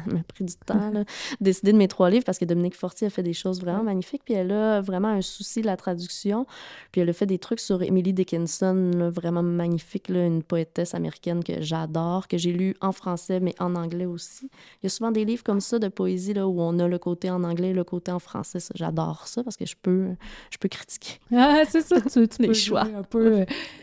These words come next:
Speaker 2: la, la traductrice ou comment tu l'aurais fait.
Speaker 1: Exactement.
Speaker 2: Excellent. Euh, juste pour préciser, c'est Les Villes de papier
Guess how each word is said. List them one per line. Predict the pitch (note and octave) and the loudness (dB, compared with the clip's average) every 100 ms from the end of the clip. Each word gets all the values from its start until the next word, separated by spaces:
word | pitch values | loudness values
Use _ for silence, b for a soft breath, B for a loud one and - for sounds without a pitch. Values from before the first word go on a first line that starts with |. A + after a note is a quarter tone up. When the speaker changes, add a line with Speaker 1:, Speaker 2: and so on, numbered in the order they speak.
| B B B | B B B
Speaker 2:
la, | B3 G3+ | 6 8
la | G#3 G3 | 10 6
traductrice | - G3+ F#3 - - A#3 G#3+ | 8 6 6 -6 0 0 2
ou | A#3 | 0
comment | A3 G#3 G#3+ | 2 4 2
tu | A#3 | 4
l'aurais | G3 F3+ F3 | 4 4 0
fait. | F3 G#3+ | 2 0
Speaker 1:
Exactement. | A3+ G#3+ F#3+ G3 F#3 F3+ F#3+ A#3 b b b | 0 0 -2 0 -2 -2 -4 -10 b b b
Speaker 2:
Excellent. | B3+ - A3 G#3 A#3+ - | 0 4 6 6 4 6
Euh, | G#3+ G#3+ | 10 10
juste | G3+ B3+ - | 10 8 6
pour | A3 | 4
préciser, | A#3 - G3+ A3+ | 4 4 6 6
c'est | B3+ | 8
Les | G#3+ | 8
Villes | F#3+ G#3 | 10 10
de | G3 | 10
papier | F#3 E3+ - A#3 | 8 2 2 2